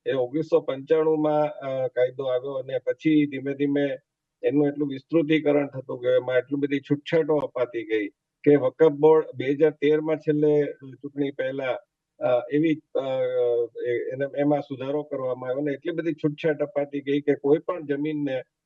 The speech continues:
એ લોકો કહી શકે કે અમને, અમારા માટે વકફ થયેલી છે. વકફ,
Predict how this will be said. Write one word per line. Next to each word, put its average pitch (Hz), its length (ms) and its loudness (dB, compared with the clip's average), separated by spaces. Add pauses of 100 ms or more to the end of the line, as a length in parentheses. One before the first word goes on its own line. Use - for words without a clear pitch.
(280)
એ 143 160 4
લોકો 147 360 4
કહી 143 200 0
શકે 147 300 -2
કે 143 160 2
અમને, 143 340 -2
અમારા 139 400 -6
માટે 139 320 -6
વકફ 123 400 0
થયેલી 127 440 -4
છે. 113 120 -10
વકફ, 127 300 2